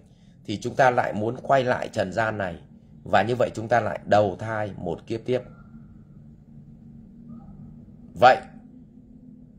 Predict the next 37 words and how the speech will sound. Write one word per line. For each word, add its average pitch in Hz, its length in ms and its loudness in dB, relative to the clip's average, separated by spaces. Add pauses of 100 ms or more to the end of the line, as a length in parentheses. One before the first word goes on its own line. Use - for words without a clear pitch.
(580)
có 110 120 8
luân 165 220 8
hồi 127 260 4
không? 120 240 0 (360)
Có. 107 320 6 (440)
Và 117 240 4
để 113 160 2
hiểu 113 440 2
được 127 220 -2
vô 147 160 2
lượng 139 260 0
kiếp, 185 180 0 (280)
bạn 113 380 0
về 107 200 2
nghiên 127 340 -2
cứu 117 340 -2 (120)
mười 104 400 0
hai 110 360 -2
nhân 110 240 -4
duyên. 113 240 2 (420)
Tôi 127 120 2
nói 127 220 4
như 170 160 2
vậy 127 240 6
sơ 135 160 -2
sơ 135 280 2
bằng 107 300 2
ngôn 135 260 0
ngữ 147 340 0
tiếng 143 240 -2
Việt 151 220 8 (480)
để 85 160 -2
cho 127 120 4
bạn 107 180 2
dễ 143 220 4
hình 147 160 2
dung. 139 260 0